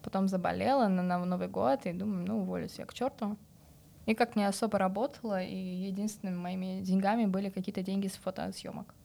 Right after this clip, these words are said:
Вот, когда я этим более-менее профессионально занималась, там я могла быть, с учётом даже школы и своих редких проектов и переменчивого настроения, съёмок пять в месяц. И типа, ну вот, тысяч, может быть,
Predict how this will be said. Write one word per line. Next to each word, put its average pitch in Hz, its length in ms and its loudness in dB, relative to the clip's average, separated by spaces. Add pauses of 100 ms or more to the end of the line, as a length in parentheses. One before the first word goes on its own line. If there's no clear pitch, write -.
(560)
Вот, - 160 -6 (120)
когда 175 340 0
я 180 240 0
этим 180 240 -4
более-менее 180 400 0
профессионально 185 640 0
занималась, 180 680 -2
там - 300 -10
я 185 140 -8
могла 185 340 -4
быть, - 340 -8 (280)
с - 80 -12
учётом 180 340 -6
даже 180 200 -8
школы 180 460 -6
и 190 60 -8
своих 185 280 -8
редких 196 480 -6
проектов 185 520 -4
и - 160 -6 (360)
переменчивого 185 500 4
настроения, 180 640 0
съёмок 180 380 -6
пять 180 300 0
в - 20 -8
месяц. - 460 -4 (720)
И 240 180 -4
типа, 214 340 -6
ну 196 220 0
вот, 190 180 -4 (460)
тысяч, - 540 -4
может 185 380 -2
быть, 175 220 -6